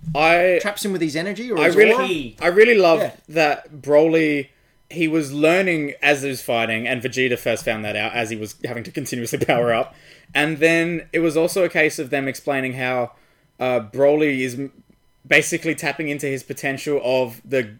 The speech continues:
Speaker 1: Great Ape power and,
Speaker 2: Yeah.
Speaker 1: like, the strength of that
Speaker 2: But
Speaker 1: without going Great Ape.
Speaker 2: that's how Goku, uh,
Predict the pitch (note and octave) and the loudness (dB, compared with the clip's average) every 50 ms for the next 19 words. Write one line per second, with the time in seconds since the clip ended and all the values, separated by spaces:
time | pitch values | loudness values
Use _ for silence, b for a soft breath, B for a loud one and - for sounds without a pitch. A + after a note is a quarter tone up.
0 | _ _ - C3 B2+ B2 A#2 A#2 A#2 C3 C3 - - - D#3 D3+ D#3+ E3 F#3 G#3+ | _ _ -2 0 0 0 0 -2 -2 -2 -2 -4 -8 -6 -2 0 2 2 2 0
1 | D4 - b b b b b b b b B2+ D3 C3 A#2+ B2 C#3+ - - - D3 | -2 -6 b b b b b b b b -4 -4 -4 -4 -4 -6 -6 -4 -2 -2
2 | D3+ D#3+ D#3+ D#3+ D3+ B2+ A2 C3+ D3 F3+ - - E3 D#3+ - - - C3 C3+ C#3 | -2 -2 -2 -4 -4 -2 0 0 0 0 -2 -4 -6 -6 -2 0 2 4 4 4
3 | D3 C#3+ C3 C#3 C3+ C3+ C3+ B2 C3 C3 C3 A2 B2+ D3+ G3+ - - _ _ - | 4 2 0 -2 -2 -2 -2 0 0 0 0 0 0 -2 -2 -4 -6 _ _ -4
4 | G#3+ A3 A3+ - - - - - - - - - - F3 C#3+ D3 D3 E3+ F3 F3 | -4 -4 -2 -4 -6 -6 -6 -6 -4 -4 -4 -6 -6 -8 -12 -12 -10 -8 -6 -4
5 | F3 E3+ E3+ E3+ E3 D#3+ D#3 D#3 D#3 - D#3+ D#3 D3+ B2+ - - D3 C#3 - E3+ | -4 -4 -4 -4 -6 -6 -6 -8 -10 -14 -18 -20 -20 -20 -20 -20 -20 -14 -8 -4
6 | E3 F#3+ F#3 F3+ - E3 D3+ C#3+ C3+ B2+ A#2+ A2+ _ _ - - | -2 -2 -2 -2 -2 -4 -4 -4 -6 -8 -12 -14 _ _ -20 -20